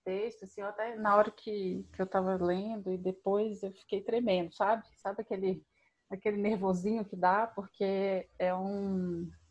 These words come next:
é, é, foi isso que você falou, né? Falar sobre algo que, que é tão grande, né,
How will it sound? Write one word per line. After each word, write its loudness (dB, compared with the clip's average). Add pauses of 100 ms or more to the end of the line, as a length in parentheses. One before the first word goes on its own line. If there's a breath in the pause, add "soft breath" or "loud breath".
(560)
é, 0
é, 0
foi 0
isso -6
que -4
você -2
falou, 2
né? -2 (100)
Falar 0
sobre -2
algo 0 (920)
que, -4
que 0
é 2
tão -6
grande, 0 (560)
né, -4